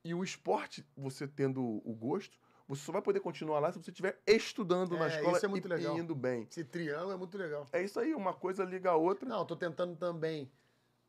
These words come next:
Speaker 2: Vão ser todas as quintas-feiras, de nove às onze e de cinco às sete.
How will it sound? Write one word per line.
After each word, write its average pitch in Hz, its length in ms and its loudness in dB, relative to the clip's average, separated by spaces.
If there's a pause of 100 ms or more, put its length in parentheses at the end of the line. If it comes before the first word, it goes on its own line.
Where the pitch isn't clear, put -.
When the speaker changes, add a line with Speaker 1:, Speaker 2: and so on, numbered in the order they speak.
(300)
Speaker 2:
Vão 156 160 -2
ser 175 160 -2
todas 214 300 2
as 208 120 -4
quintas-feiras, 165 800 -4 (760)
de 135 260 -6 (680)
nove 180 600 0 (400)
às 139 280 -4
onze 208 440 -4 (1040)
e 151 120 -8
de 151 580 -8 (1600)
cinco 220 600 -8
às 196 120 -6
sete. - 380 -8